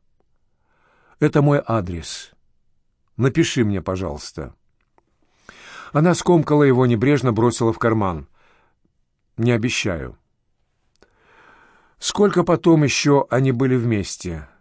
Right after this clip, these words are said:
Женщина помнила точно. До весны сорок пятого. А потом он уехал в Москву, чтобы узнать о своей дальнейшей судьбе.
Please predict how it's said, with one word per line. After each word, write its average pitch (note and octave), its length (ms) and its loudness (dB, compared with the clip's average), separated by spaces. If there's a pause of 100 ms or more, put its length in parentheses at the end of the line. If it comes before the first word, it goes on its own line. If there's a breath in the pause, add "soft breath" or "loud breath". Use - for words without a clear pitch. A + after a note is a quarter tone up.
(520 soft breath)
Женщина D#3+ 600 2
помнила C#3+ 460 2
точно. F#2 760 -4 (400)
До B2+ 160 0
весны C3 420 0
сорок C#3+ 380 -2
пятого. E2+ 720 -6 (920 loud breath)
А B2+ 80 0
потом F3 300 2
он D#3+ 100 4
уехал B2+ 380 2
в A#2+ 40 2
Москву, C3 400 0
чтобы A#2 280 0
узнать A#2 380 0
о A2 40 -2
своей A2+ 260 0
дальнейшей G#2 480 -2
судьбе. G#2+ 540 -2